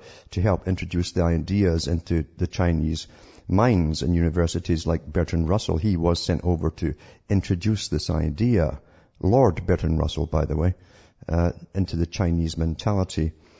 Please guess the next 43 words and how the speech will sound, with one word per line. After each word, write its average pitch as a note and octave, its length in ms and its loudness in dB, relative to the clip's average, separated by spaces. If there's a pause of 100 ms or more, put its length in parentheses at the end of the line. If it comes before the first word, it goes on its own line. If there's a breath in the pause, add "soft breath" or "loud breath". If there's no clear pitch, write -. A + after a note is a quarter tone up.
(200 soft breath)
And G#2 120 0
just A#2+ 180 -2
like G2 160 0
all G#2 220 2
systems, F#2+ 500 0
they F#2 80 -2
need F2 140 0
heavy F#2+ 380 0
funding, F2+ 560 0 (180 loud breath)
and A2 160 4
that F#2 220 0
comes F2 280 2
from E2+ 180 0
the, D#2 120 0
the F2+ 160 -2
usual F2+ 500 2 (380 loud breath)
clique - 420 -4 (100)
of, E2 300 -2
uh, - 60 0
international D#2+ 720 0
bankers. F2 640 -2 (240 loud breath)
These A#2 160 -4
bankers F#2+ 380 2
don't D#2+ 200 -2
open E2+ 320 0
up - 200 -2
branch G2 440 2
offices. E2 500 0
They, F2+ 280 2 (280 loud breath)
you G2 140 2
have G2 160 2
to F2 80 -2
go F2+ 120 2
to F2 140 2
them F2+ 220 4
as D#2+ 100 0
a E2+ 80 0
country's F2 540 0
leader F2+ 420 2 (300 loud breath)
to F#2 100 0
borrow E2 340 2
from D#2+ 280 -2
them. D#2+ 320 0